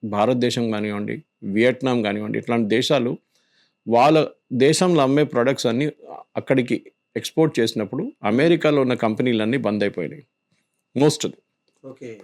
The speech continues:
Speaker 1: టెక్స్టైల్స్ తీసుకోండి, మన దగ్గర ఒక కంపెనీ ఉంది Keytex అని చెప్పి, కేరళ నుంచి ఉన్న కంపెనీ,
Speaker 2: మ్మ్.
Speaker 1: సాబు జేకబ్. వరంగల్లో పెద్ద
Speaker 2: వరంగల్.
Speaker 1: పార్క్ పెట్టారు
Speaker 2: ఎస్.
Speaker 1: Keytex.
Speaker 2: కాకతీయ టెక్స్టైల్స్.
Speaker 1: కాకతీయ టెక్స్టైల్స్. అది తీసుకొచ్చింది నాకు కూడా ఒక దాంట్లో చిన్న చేయి ఉంది, ఎందుకంటే నేను అప్పుడు కేరళలో ఉన్నాను, సీఈఓ of a channel there.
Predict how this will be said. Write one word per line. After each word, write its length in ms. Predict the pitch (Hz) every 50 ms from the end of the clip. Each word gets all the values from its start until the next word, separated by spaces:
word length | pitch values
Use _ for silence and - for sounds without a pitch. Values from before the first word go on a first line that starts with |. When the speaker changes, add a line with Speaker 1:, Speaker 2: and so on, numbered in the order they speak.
| 120 120
Speaker 1:
టెక్స్టైల్స్ 480 | 135 123 - - 175 160 147 135 123
తీసుకోండి, 380 | 113 107 - - 107 98 92 92
మన 220 | 113 120 127 131
దగ్గర 220 | 131 135 143 143 143
ఒక 160 | 135 113 -
కంపెనీ 280 | 117 117 120 135 131
ఉంది 180 | 123 131 139 - - 135
Keytex 220 | 135 - 120 120 - -
అని 140 | 104 95 78
చెప్పి, 180 | 82 85 -
కేరళ 340 | - - 127 131 131 139 127
నుంచి 240 | 120 110 95 - 110
ఉన్న 60 | 107
కంపెనీ, 360 | 95 - 98 92 76 - -
Speaker 2:
మ్మ్. 140 | - - 156
Speaker 1:
సాబు 400 | 160 165 - - 113 120 120 127
జేకబ్. 380 | 117 107 107 - - - - - - _ _ _ _ _ _ _ _ _ -
వరంగల్లో 400 | 110 117 127 139 139 143 135 123
పెద్ద 220 | 117 120 113 107
Speaker 2:
వరంగల్. 120 | 131 - 123
Speaker 1:
పార్క్ 220 | 117 120 117 113
పెట్టారు 300 | 113 101 - 107 - -
Speaker 2:
ఎస్. 80 | 87 -
Speaker 1:
Keytex. 260 | - 113 104 113 101 - - - _ 147 -
Speaker 2:
కాకతీయ 280 | 127 127 127 - - 117
టెక్స్టైల్స్. 240 | - - _ _ _
Speaker 1:
కాకతీయ 360 | - 117 110 127 117 104 110
టెక్స్టైల్స్. 280 | 87 92 98 - - - - _ _ _ _ _ _ _ _ -
అది 160 | 113 113 113
తీసుకొచ్చింది 800 | 113 - 131 131 - - 143 135 131 147 135 131 135 143 143 120 113
నాకు 320 | 110 110 113 113 123 -
కూడా 120 | 143 139
ఒక 120 | 131 110 123
దాంట్లో 340 | 104 - - 113 110 110 104
చిన్న 240 | - - 117 117 107 -
చేయి 100 | 113 113
ఉంది, 120 | 117 110 107
ఎందుకంటే 320 | 110 113 113 117 117 120
నేను 220 | 107 107 107 107 98
అప్పుడు 180 | - 110 104
కేరళలో 420 | - - 117 117 135 135 127 123 120
ఉన్నాను, 340 | 113 113 117 127 151 160
సీఈఓ 360 | 139 - - 117 117 123 127 117
of 60 | -
a 80 | 113
channel 340 | 107 - 104 110 113 120 110
there. 200 | 104 98 131 165